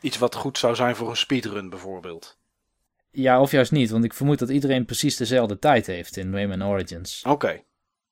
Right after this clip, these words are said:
Speaker 2: Maar misschien een speedrun over de hele game,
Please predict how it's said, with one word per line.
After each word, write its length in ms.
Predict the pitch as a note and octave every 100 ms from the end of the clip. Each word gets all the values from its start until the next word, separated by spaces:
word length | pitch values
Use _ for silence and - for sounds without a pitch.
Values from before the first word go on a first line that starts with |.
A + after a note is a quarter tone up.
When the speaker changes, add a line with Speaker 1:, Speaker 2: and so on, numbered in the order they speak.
| _ _ -
Speaker 2:
Maar 140 | A#2
misschien 360 | A#2+ - C3+ B2+
een 60 |
speedrun 480 | A2+ D3 C3+ B2 B2+
over 200 | B2+ A#2+
de 60 | A2+
hele 260 | B2 A#2+ G#2+
game, 340 | A#2 A2